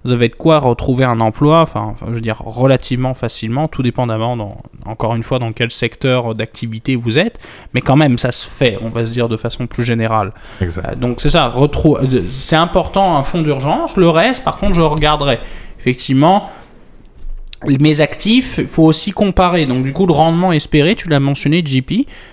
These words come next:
Speaker 1: euh, c'est sûr que le rendement espéré peut être utilisé. Utiliser par exemple un rendement historique de dix ou vingt ans, même si ce dernier, entre guillemets, il n'est pas garanti, bien évidemment, c'est un rendement espéré, c'est une façon de visualiser potentiellement votre rendement futur. C'est
Speaker 2: Exact.
Speaker 1: souvent un indicateur de performance passée,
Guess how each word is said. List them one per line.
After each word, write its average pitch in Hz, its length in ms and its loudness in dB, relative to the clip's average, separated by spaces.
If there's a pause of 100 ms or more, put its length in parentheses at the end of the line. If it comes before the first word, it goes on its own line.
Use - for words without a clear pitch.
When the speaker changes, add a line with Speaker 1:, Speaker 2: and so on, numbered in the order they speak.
(160)
Speaker 1:
euh, 120 100 -2
c'est 131 100 -2
sûr 190 220 0
que - 80 2
le 147 80 4
rendement 160 360 4
espéré 160 400 2
peut 180 160 2
être 165 160 0
utilisé. 165 540 0 (100)
Utiliser 143 380 -2
par 160 100 -2
exemple 151 240 -2
un 143 60 6
rendement 139 400 4
historique 147 520 0
de 123 100 0
dix 143 340 -4
ou 135 80 0
vingt 123 320 -2
ans, 262 140 2 (160)
même 196 180 4
si 220 160 0
ce - 100 2
dernier, 156 380 4
entre 139 240 0
guillemets, 131 300 0
il 123 40 -4
n'est 107 60 -6
pas 120 160 -6
garanti, 120 560 0
bien 139 220 2
évidemment, 127 480 0 (420)
c'est - 160 -14
un 50 80 -6
rendement 123 380 -2
espéré, 139 600 0
c'est - 200 -8
une 123 140 -10
façon 175 440 0
de 156 60 4
visualiser 143 800 0 (480)
potentiellement 160 640 -2
votre 139 280 2
rendement 135 280 -2
futur. 151 480 0
C'est - 100 -6
Speaker 2:
Exact. 92 140 -4
Speaker 1:
souvent 139 140 2
un 143 100 2
indicateur 156 800 0
de 120 40 -10
performance 143 580 -8
passée, 180 500 -4